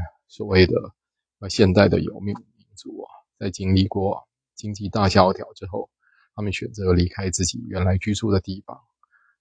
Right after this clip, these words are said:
然后四处漂泊，寻找个人未来的路。那在里面呢，有，呃，两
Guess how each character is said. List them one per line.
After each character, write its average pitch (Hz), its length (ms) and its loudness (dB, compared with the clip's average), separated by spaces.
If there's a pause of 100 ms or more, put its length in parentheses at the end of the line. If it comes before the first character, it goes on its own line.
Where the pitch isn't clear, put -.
(120)
然 95 140 -8
后 98 260 0
四 104 180 4
处 98 220 -2
漂 101 280 -12
泊， - 220 -16 (500)
寻 98 220 -8
找 110 300 2
个 101 180 -8
人 101 300 -4
未 101 140 4
来 120 160 -2
的 - 100 -14
路。 107 220 -6 (1500)
那 123 80 2
在 139 140 8
里 90 160 6
面 101 240 4
呢， 92 200 2
有， - 420 -6 (1400)
呃， 92 500 0
两 - 160 -6